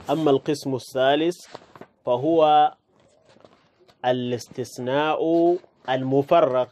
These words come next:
أو الاستثناء الناقص، بمعنى أن يكون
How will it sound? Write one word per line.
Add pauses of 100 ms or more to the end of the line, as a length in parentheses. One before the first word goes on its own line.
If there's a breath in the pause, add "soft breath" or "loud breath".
(460)
أو
الاستثناء
الناقص، (880)
بمعنى (580)
أن
يكون